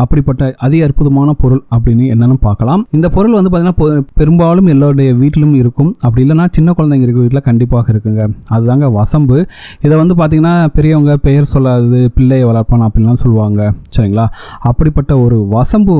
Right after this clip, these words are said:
வந்து என்ன ஒரு சக்தி வச்சிருக்குன்னா, அது வந்து தன்னிடம் பக்கத்துல இருக்கக்கூடிய பொருட்களை வந்து அதிக அளவில்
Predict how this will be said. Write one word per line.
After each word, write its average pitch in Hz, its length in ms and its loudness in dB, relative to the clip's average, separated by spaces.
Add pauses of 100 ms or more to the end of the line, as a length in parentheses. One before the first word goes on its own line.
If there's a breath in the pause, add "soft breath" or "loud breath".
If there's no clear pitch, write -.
வந்து 113 240 0 (680 loud breath)
என்ன 196 240 2
ஒரு 151 180 0
சக்தி 151 360 -2
வச்சிருக்குன்னா, 120 560 0 (540 loud breath)
அது 160 200 0
வந்து 165 160 2 (240)
தன்னிடம் 165 460 2 (100)
பக்கத்துல 190 340 0
இருக்கக்கூடிய 131 480 0 (120)
பொருட்களை 135 440 0
வந்து 123 180 0 (160)
அதிக 147 300 2
அளவில் 123 240 2